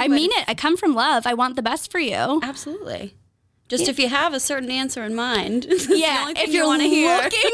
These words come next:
Speaker 1: <laughs> yeah, if you're looking for something, if you're, like,
Speaker 2: Don't ask
Speaker 1: fishing,
Speaker 2: Tracy.
Speaker 1: I'm not the person to go to for that because you never know what you're gonna get. You're gonna get the fucking cold hard truth.
Speaker 2: Yeah.
Speaker 1: That's for sure. Okay, so,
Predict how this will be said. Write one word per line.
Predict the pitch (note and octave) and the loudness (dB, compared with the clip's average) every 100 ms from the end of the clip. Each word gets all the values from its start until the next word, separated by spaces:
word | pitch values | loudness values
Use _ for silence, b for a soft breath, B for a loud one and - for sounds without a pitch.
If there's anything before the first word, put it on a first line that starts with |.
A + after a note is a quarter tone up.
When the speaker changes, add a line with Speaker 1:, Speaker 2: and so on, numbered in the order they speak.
| B4 | 2
Speaker 1:
<laughs> | A4+ | 0
yeah, | F#4 C#4+ C#4+ | 0 0 0
if | |
you're | E4+ D#4+ | 2 2
looking | D4+ D#4+ G4 E4 G4+ A4+ | 2 2 2 2 0 2
for | G#4+ | 2
something, | G#4+ G#4 G#4+ | 2 2 2
if | G4 | 2
you're, | E4 | 4
like, | D4 C#4+ - | 2 -2 -6
Speaker 2:
Don't | - C4+ | 0 0
ask | C#4 | 2
Speaker 1:
fishing, | F#4+ G#4+ A#4+ | 0 -2 -2
Speaker 2:
Tracy. | A#3 C#4 F4+ F4 F4+ | -2 0 0 2 4
Speaker 1:
I'm | E4 E4 E4 | 6 6 6
not | D#4 C#4+ | 6 4
the | B3+ B3+ | 2 2
person | C#4+ E4 D4+ C#4+ | 2 4 4 4
to | F4 D#4+ | 4 2
go | G#4 B3 | 2 2
to | - B3+ B3 B3+ | 2 2 2 2
for | C4 | 2
that | A#3 G#3+ | 2 0
because | B3+ D4 A#3+ A#3+ A3 | 0 0 0 0 -4
you | A3 B3 | -2 0
never | A#3 A3 A3 | 2 0 0
know | G#3 | 0
what | G#3 G#3 | 0 -2
you're | |
gonna | G#3+ A3 | -6 -2
get. | G3+ G#3 | -2 0
You're | |
gonna | A#3+ A#3 | 0 0
get | A3+ | -2
the | A3 | -2
fucking | A3+ A3+ G#3+ | -2 -2 -6
cold | G#3+ A3 | -4 0
hard | G#3 A3 | 0 -2
truth. | G#3+ F#3 G#3+ | -4 -4 -6
Speaker 2:
Yeah. | - C4+ | -8 -6
Speaker 1:
That's | - G#3 | -2 -2
for | - G3+ | -2 -6
sure. | - C3 B B B B B - | -6 -8 B B B B B -2
Okay, | D#4+ D#4+ | 0 0
so, | C#4 D#4+ D4+ C#4+ | 0 2 4 4